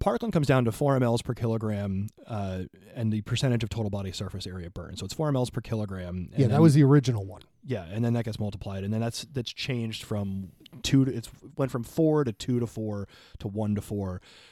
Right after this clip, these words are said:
Speaker 1: But that's, that's generally what they're looking for. And, uh, ideally, the idea is to get that amount of fluid into them, um, it, it, within the first twenty-four hours, and then you're going to take that, divide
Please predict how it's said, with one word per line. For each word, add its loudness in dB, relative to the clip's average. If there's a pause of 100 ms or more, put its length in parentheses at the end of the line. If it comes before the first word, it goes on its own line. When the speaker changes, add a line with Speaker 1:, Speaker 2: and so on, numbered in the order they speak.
(120)
Speaker 1:
But 0
that's, 0
that's 0
generally 2
what -2
they're -6
looking -8
for. -18
And, -2 (260)
uh, -20 (220)
ideally, 2
the 0
idea -2
is -6
to -6
get -6
that -4
amount 0
of -2
fluid -2
into -6
them, -4 (420)
um, -6 (120)
it, -10 (420)
it, -8
within 2
the 0
first -2
twenty-four -4
hours, -6
and -2
then -2
you're -6
going -2
to -6
take -6
that, -6
divide -8